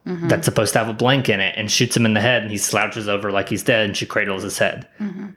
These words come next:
Speaker 2: That's, like, one of the most bizarre scenes I've ever seen in a movie. They keep redoing that scene.
Speaker 1: Mm-hmm.
Speaker 2: And then at the end of the movie, they do the scene again.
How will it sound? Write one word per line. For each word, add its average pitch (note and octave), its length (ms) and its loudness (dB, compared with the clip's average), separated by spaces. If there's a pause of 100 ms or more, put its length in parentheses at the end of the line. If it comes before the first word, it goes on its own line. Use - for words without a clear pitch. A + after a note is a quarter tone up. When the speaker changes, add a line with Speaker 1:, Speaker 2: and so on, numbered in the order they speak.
(180)
Speaker 2:
That's, E3+ 180 2
like, A3+ 120 4
one D#3+ 80 4
of D3+ 60 2
the B2+ 60 2
most A#2+ 240 -2
bizarre G#2 320 2
scenes G2+ 340 2
I've F#2+ 80 2
ever F#2 160 0
seen G#2 220 -2
in G2+ 100 -2
a G2 60 -2
movie. G#2+ 520 0 (520)
They C3 180 2
keep F3 380 -2
redoing A2+ 500 2
that C3 180 2
scene. D#3+ 560 0
Speaker 1:
Mm-hmm. - 240 -12 (540)
Speaker 2:
And D3 220 2
then C#3 100 4
at B2 140 0
the - 180 -2
end D3 160 4
of C#3 80 2
the B2+ 100 2
movie, G#2+ 600 0 (240)
they B2+ 160 4
do A#2+ 120 2
the A2+ 120 2
scene B2 340 2
again. A#2+ 680 0